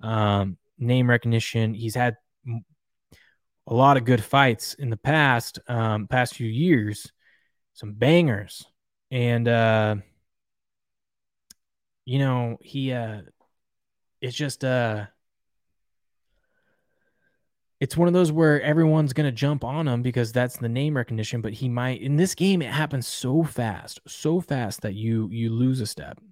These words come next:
And has he lost a step, or is he actually back to go not only win the belt, but go on another run of title defenses? We will see. We will see.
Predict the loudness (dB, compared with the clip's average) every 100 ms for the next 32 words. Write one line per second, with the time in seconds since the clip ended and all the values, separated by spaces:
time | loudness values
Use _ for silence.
0 | _ _ _ _ -8 -4 -2 0 0 -4
1 | -8 _ _ _ _ _ -4 -2 2 4
2 | 2 0 -4 -2 0 0 2 2 2 0
3 | -2 -6 -8 -4 -4 -6 -14 -20 _ _
4 | _ _ -4 4 6 6 0 _ _ _
5 | _ _ 0 4 4 4 4 4 4 2
6 | 2 -2 0 2 2 0 -2 0 0 2
7 | 0 -2 -8 -10 -8 -6 -6 -8 2 4
8 | 4 -2 -14 -20 _ -20 -20 _ -6 -4
9 | -2 -6 -8 -10 -12 _ _ _ _ _
10 | 0 0 -2 -8 -10